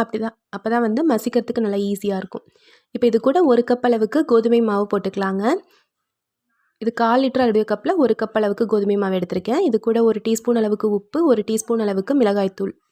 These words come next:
இது ரெண்டையும் சேர்த்துட்டு நல்லா இதை வந்து கலந்து விட்டுருங்க. தண்ணி சேர்க்கறதுக்கு முன்னாடி உருளைக்கிழங்கோடையே சேர்ந்து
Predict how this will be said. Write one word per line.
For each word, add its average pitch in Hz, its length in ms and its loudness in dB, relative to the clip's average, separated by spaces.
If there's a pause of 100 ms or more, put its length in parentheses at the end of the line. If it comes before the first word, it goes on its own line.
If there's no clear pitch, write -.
(1000)
இது 214 120 0
ரெண்டையும் 233 340 2
சேர்த்துட்டு 226 380 -2 (160)
நல்லா 233 300 2
இதை 233 140 2
வந்து 214 240 0
கலந்து 196 260 2
விட்டுருங்க. 196 360 -4 (460)
தண்ணி 247 280 -2
சேர்க்கறதுக்கு 233 480 -2
முன்னாடி 214 320 0 (180)
உருளைக்கிழங்கோடையே 233 680 2 (100)
சேர்ந்து 226 240 2